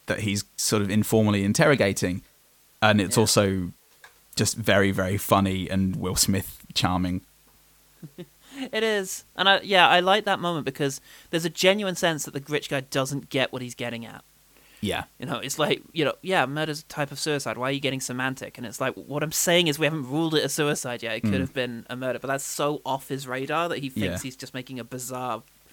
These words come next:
Speaker 2: point. And
Speaker 1: Yeah.
Speaker 2: it's like, wow. In its very, uh, crude way, this is subtext, even
Speaker 1: Yeah.
Speaker 2: if it's just on a <laughs> semantic level.
Speaker 1: Yeah. So there's
Speaker 2: Um,
Speaker 1: that. That was good.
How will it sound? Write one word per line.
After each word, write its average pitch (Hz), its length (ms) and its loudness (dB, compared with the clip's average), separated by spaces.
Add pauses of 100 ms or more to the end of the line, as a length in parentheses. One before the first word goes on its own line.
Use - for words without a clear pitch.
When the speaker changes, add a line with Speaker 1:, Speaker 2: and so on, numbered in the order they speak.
(340)
Speaker 2:
point. 113 240 6
And 107 80 4
Speaker 1:
Yeah. 98 120 0
Speaker 2:
it's 98 100 -2
like, 143 160 -2
wow. 254 340 4 (600)
In 196 120 2
its 190 180 -2
very, 196 340 6
uh, 196 160 2
crude 190 440 0
way, 180 280 4
this 139 180 -4
is 147 80 -2
subtext, - 880 -2
even - 200 6
Speaker 1:
Yeah. - 40 6
Speaker 2:
if - 60 2 (100)
it's - 40 8
just 165 140 2
on 160 60 -4
a 143 60 -2
<laughs> - 140 -4
semantic 143 440 0
level. 123 360 -4 (320)
Speaker 1:
Yeah. 95 340 -2 (1700)
So 143 180 8
there's 123 140 6
Speaker 2:
Um, 98 80 -4
Speaker 1:
that. - 120 -10 (100)
That - 60 -8
was 98 100 -8
good. - 140 -10